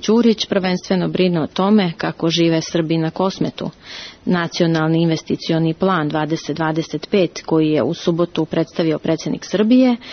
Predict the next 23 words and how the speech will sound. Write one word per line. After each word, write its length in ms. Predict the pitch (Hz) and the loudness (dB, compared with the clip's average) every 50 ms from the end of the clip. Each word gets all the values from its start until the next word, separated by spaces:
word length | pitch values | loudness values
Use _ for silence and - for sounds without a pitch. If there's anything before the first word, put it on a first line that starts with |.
| - - - - | -14 -14 -8 -2
jeste 360 | - 196 190 180 - - - 147 | 0 0 0 0 0 -2 -4 -4
plan 520 | - - 170 170 190 233 254 254 254 240 - | -2 0 0 2 4 4 6 6 6 6 4
koji 240 | - - 180 185 185 | 2 2 2 2 2
će, 140 | 180 - - | 2 -2 -4
prema 240 | - - 147 151 156 | -4 -2 -2 -2 0
Đurićevim 640 | 160 175 180 185 180 - - 165 117 135 143 139 - | 2 2 2 2 0 0 -2 -2 0 0 0 0 0
rečima, 460 | - 165 165 175 - - 240 240 233 | 0 0 0 0 2 4 4 4 4
pomoći 500 | 190 - 185 170 165 170 175 - - 165 | 4 2 0 0 0 0 0 -2 -4 -6
Srbima 480 | 160 - 175 175 170 175 170 165 160 151 | -4 -4 -2 0 0 2 2 0 0 0
na 120 | 151 147 | -2 -4
Kosmetu 540 | 139 - 180 196 190 - 240 220 - - 220 | -4 -2 -2 -2 0 0 0 0 0 0 -2
tako 260 | - - 170 - - | -2 -2 -4 -4 -6
što 180 | 180 - - 165 | -6 -6 -6 -6
će 180 | - - - 151 | -4 -4 -4 -2
biti 300 | - 156 151 - - - | -2 -4 -4 -4 -4 -2
izdvojeno 500 | - 202 202 196 226 226 214 202 196 185 - - - - - - | 0 0 2 4 4 4 4 4 2 0 -4 -8 -14 -12 -8 -4
dodatnih 480 | 175 202 220 214 226 208 - 214 196 - | 0 0 2 2 0 0 0 0 -2 -2
sto 200 | - - - 180 | -4 -4 -4 -2
pedeset 500 | - - 185 170 175 180 - - 180 - | 0 0 0 2 0 0 -2 -4 -4 -2
miliona 560 | 180 170 165 165 165 170 175 175 175 185 202 | 0 0 2 2 2 2 2 2 0 0 0
evra. 260 | 196 160 143 - 156 156 - - - - - - | -2 -2 -2 -4 -6 -8 -12 -18 -20 -18 -12 -6
Zato 360 | 160 170 160 151 - - 165 | -4 -2 -4 -2 -2 0 0
je, 260 | 160 156 156 156 151 | 2 2 2 0 -2